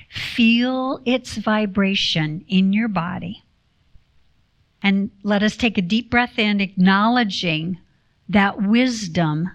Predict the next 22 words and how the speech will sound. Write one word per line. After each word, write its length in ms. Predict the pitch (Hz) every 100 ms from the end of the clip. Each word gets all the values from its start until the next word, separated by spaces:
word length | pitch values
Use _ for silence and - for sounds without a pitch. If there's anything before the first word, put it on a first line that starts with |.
| _
that 220 | 180 190
has 200 | 190 185
been 240 | 175 190 190
revealed, 760 | 196 180 196 185 156 151 185 - -
that 180 | 180 220
love 760 | 185 185 202 208 247 247 247 - _
resides 800 | 180 180 165 180 190 202 214 -
within. 600 | 247 247 226 185 160 175 - _ _ _ _ _ _ _ _ -
It 160 | 220 202
is 260 | 185 170 - -
always 580 | 208 226 247 277 285 302
available 680 | 254 190 175 170 170 160
to 260 | 165 190 165
us 380 | 165 208 - - _ _ - -
in 200 | 196 185 -
any 260 | 202 208 254
place, 600 | - 196 190 190 - - _ _ -
any 260 | 196 214 233
situation, 960 | - 220 - 233 190 165 - 165 170 - _ -
at 180 | 190 190 -
any 280 | 190 196
time. 540 | 214 208 214 185 -